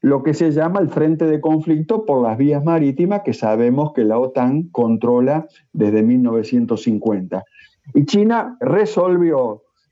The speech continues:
desplazar para un tiempo futuro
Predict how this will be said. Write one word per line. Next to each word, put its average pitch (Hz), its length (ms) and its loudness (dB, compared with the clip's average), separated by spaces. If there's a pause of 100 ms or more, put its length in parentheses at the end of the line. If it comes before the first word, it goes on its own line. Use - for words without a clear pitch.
(140)
desplazar 185 880 0
para 127 220 2
un 143 200 0
tiempo 185 400 0
futuro 202 760 0